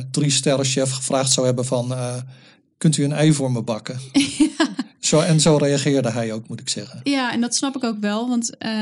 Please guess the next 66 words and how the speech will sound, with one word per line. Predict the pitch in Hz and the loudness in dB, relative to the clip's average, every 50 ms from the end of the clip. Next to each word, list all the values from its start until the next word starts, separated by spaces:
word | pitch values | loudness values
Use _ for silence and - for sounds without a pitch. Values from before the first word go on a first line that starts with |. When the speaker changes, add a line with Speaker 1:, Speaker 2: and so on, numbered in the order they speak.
| 214 214 208 214 214 | 0 0 0 0 0
Speaker 2:
nou | 214 214 220 240 240 240 226 | 0 0 2 2 2 2 0
ja, | 214 208 | 0 -2
we | 202 214 | -2 -2
hebben | 214 214 226 226 | -2 -2 -4 -4
het | - | -2
al | 240 214 214 208 | -2 -2 -2 -2
vaker | 208 - 233 233 233 220 202 | -2 -2 -4 -4 -4 -4 -4
over | 208 208 - - | -4 -4 -4 -4
gehad | 226 208 208 208 | -4 -4 -2 -4
dat | 214 202 - | -4 -4 -6
ik, | 214 214 - | -6 -6 -6
eh, | 214 214 208 202 | -4 -2 -2 -2
zelf | 196 190 220 220 226 247 240 - - - _ _ _ | -2 -2 -2 -4 -4 -6 -8 -10 -16 -20 _ _ _
Tserbenschnaps | - - 269 262 262 262 - - 262 247 - | -4 -4 -2 0 0 0 0 -2 -4 -6 -6
heb | - 254 | -8 -12
gemaakt. | - - 254 262 262 285 311 302 - - | -4 -2 0 0 0 0 -2 -2 0 0
Niet | 233 233 214 214 | 0 0 0 0
in | 214 202 | 0 -2
de | 196 | -2
kelder, | 196 - 226 208 202 196 196 190 196 | -2 -2 -2 -2 0 0 0 0 0
maar | 190 190 196 | 0 0 -2
gewoon | - - 190 185 185 196 - - | -2 -2 -2 0 2 0 0 2
<laughs> | - | 2
in | 277 262 | 2 2
de | - | 4
keuken | - 127 233 - | 2 4 6 6
Speaker 1:
<laughs> | - | 6
Ja. | - | 6
Speaker 2:
hierboven. | 277 247 - 208 - - - 214 - - 233 | 6 4 4 4 4 4 4 4 2 -2 -6
Het | - - - - - - _ _ - | -6 -10 -14 -16 -18 -20 _ _ -2
stelt | - 240 226 220 220 | 0 0 0 0 0
inderdaad, | 226 214 208 196 202 202 202 202 196 - | 0 0 2 2 2 0 0 -2 -4 -4
eh, | - 185 190 185 | -2 0 0 2
niks | 190 196 202 240 269 - - | 4 4 4 2 0 -2 -2
voor. | - - 190 196 220 262 285 - - - - - - - _ _ _ | -2 -2 0 0 0 -2 -4 -8 -12 -20 -20 -20 -20 -20 _ _ _
Eh, | - 226 233 233 233 233 233 233 | -4 -2 0 0 0 0 2 2
maar | 233 240 247 240 | 2 0 0 0
toch | 302 285 - | -2 2 4
moet | 277 269 269 254 | 4 4 4 2
ik | 254 226 | 0 -2
bekennen, | 220 220 214 269 262 269 302 320 320 - | -4 -4 -2 -2 0 0 0 0 -2 -4
en | - - 247 | -6 -6 -4
voor | 233 - 240 226 | -2 0 0 2
de | 226 240 | 4 4
Speaker 1:
<laughs> | 240 | 4
Speaker 2:
mensen | 247 247 - 254 | 4 4 4 2
die | 208 247 | 2 4
benieuwd | 208 233 240 233 233 233 | 4 4 4 4 2 2
zijn, | - 214 214 214 208 | 2 2 2 2 4
hoe | 196 196 196 | 4 4 2
staat | - - 247 247 254 | 2 0 0 -2 -2
het | 262 254 | -2 -2
nou | 240 240 | 0 2
met | 247 226 233 | 2 2 0
die | 247 233 | -2 -2
Tserbenschnaps | 220 - 254 226 226 247 - - 226 220 - - | -2 -2 -2 0 0 -2 -2 -2 -2 -2 -2 0
en | 220 208 | 0 2
heeft | 202 202 208 | 2 2 0
ze | - - | 0 0
al | 196 190 190 185 - - | 0 0 0 -2 -4 -4
uitgevonden | 220 214 214 214 - - - 202 196 196 190 190 | -2 -2 -2 -2 -6 -4 -2 0 2 2 4 4
hoe | 196 208 190 | 2 2 2
die | 202 202 - - - | 0 -2 -4 -6 -4
alcoholmeter | 226 247 269 - - 285 - 247 - 254 269 - 262 | -2 -2 0 2 4 4 6 6 6 4 4 2 2
Speaker 1:
Ja. | 240 | 2
Speaker 2:
werkt? | 226 226 226 269 359 370 - - | 2 0 0 0 -2 -4 -6 -10